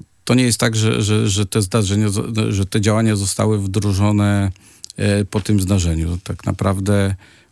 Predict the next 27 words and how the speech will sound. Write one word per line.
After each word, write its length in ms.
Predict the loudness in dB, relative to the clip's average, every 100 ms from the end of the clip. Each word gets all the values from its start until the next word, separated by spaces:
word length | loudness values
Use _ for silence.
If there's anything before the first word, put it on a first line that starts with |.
| -6
one 200 | -2 0
były 220 | 2 0
tylko 200 | 0 -2
zintensyfikowane, 1080 | 0 0 0 -2 -2 -4 -4 -4 0 0 0
bo 120 | -2
te 280 | 0 0 0
zdarzenia, 840 | 0 -2 2 2 2 2 0 0 -2 -4 -4
e, 280 | -6 -8 -8
czy 140 | -6 -4
tam 200 | -2 -2 -6 -16 -16 -4
te 100 | 2
działania 400 | 4 4 4 2
są 180 | 0 -2
prowadzone 1160 | 0 0 0 0 0 2 2 2 2 2 2 0
cały 280 | -2 -2 -2
czas, 380 | 0 0 -2 -4
tak? 280 | -6 -4
Ma-, 160 | -4 -2
system 400 | -2 -2 0 0
zarządzania 600 | 0 0 2 2 2 0
bezpieczeństwem 840 | -2 -4 -6 -2 -2 0 -2 -4 -6 -16 -20 -20 -20 -18 -8
obowiązujący 680 | 0 2 4 4 2 2 2
na 120 | 0
kolei 360 | 0 0 2
jest 200 | 0 -2
oparty 540 | -4 -4 -4 -4 -2 0
na 600 | 2 2 0 0 -2